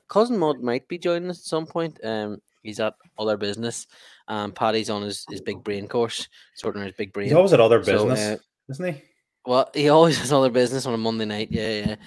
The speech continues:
Speaker 1: yeah. Um, but we will be back this Thursday 'cause there's no Arsenal Liverpool, uh, Carabao Cup semi-final to worry about. There's nothing on, so we will have a, a T M B, I promise you this, uh, come Thursday night. Yeah, so it's myself, or s-, my-,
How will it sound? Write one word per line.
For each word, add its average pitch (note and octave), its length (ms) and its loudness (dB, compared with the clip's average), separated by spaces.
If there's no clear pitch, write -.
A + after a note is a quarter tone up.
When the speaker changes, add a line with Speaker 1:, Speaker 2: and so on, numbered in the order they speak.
Speaker 1:
yeah. A2 160 2
Um, A2 80 -2
but A#2+ 80 -2
we B2+ 100 0
will D3 160 8
be D3+ 80 0
back C#3+ 260 6
this C3+ 200 -4
Thursday A#2 440 0
'cause A#2+ 200 -8
there's A#2 120 -6
no B2+ 200 2
Arsenal A#2 340 -2
Liverpool, A2+ 560 -2
uh, G#2+ 320 -4
Carabao A2+ 360 2
Cup - 240 -8
semi-final A#2 500 -4
to A2 80 -4
worry A2 220 0
about. A2 260 -2
There's G#2 140 -12
nothing A2 320 -8
on, G#2 220 -6
so - 120 -10
we G#2+ 120 -6
will A2 220 -2
have A2 120 0
a, G#2 240 -12
a F#2+ 100 -12
T A2+ 220 -2
M G#2+ 140 -6
B, G2+ 300 -8
I G2 100 -10
promise G#2+ 360 -6
you G2+ 80 -10
this, G#2 260 -8
uh, F#2+ 180 -6
come G2+ 220 -10
Thursday G2+ 340 -6
night. G2 240 -8
Yeah, D3 80 4
so - 240 -4
it's - 320 -12
myself, F3+ 440 2
or B2 160 0
s-, - 200 -18
my-, B2 140 -8